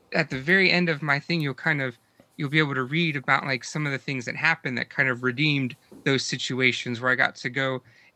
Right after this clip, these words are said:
and I got to give a talk, and I used the exact same clips that I had been ridiculed and told that I was a bad pastor for and stuff like that. And I got to use those to be able to minister to some people. And that just, like, drove the point home.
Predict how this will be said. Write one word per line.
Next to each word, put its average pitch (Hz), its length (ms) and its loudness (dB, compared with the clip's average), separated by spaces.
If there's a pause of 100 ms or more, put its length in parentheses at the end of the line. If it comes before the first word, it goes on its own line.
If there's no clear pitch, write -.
and 139 100 4
I 139 40 4
got - 140 -2
to - 80 -8
give 143 180 -2
a 127 40 -6
talk, 139 380 2
and 131 140 -2
I 127 40 2
used 127 440 -4
the 123 80 -6
exact 120 320 -2
same 139 300 -2
clips - 420 -6
that 131 120 -6
I 123 100 4
had 123 120 -4
been 117 160 -6
ridiculed 131 560 -4
and 117 180 -4 (260)
told 147 340 0
that 123 260 0
I 131 140 2
was 117 400 -4 (300)
a 120 180 -4
bad 143 320 2
pastor 151 480 -4
for 127 300 -4
and 120 80 -4
stuff - 200 -10
like 120 140 -8
that. 139 160 2
And 143 80 -6
I 123 80 -2
got 135 260 -2
to - 80 -12
use 147 280 0
those 127 300 -2 (260)
to - 80 -14
be 143 80 4
able 127 160 2
to 123 60 0
minister 139 500 0
to 120 60 -6
some 123 220 -6
people. 120 440 -6 (280)
And 131 220 0
that 131 160 2
just, - 380 -6
like, 117 240 -2
drove 143 460 2
the 123 100 -4
point 139 340 -4
home. 123 340 -4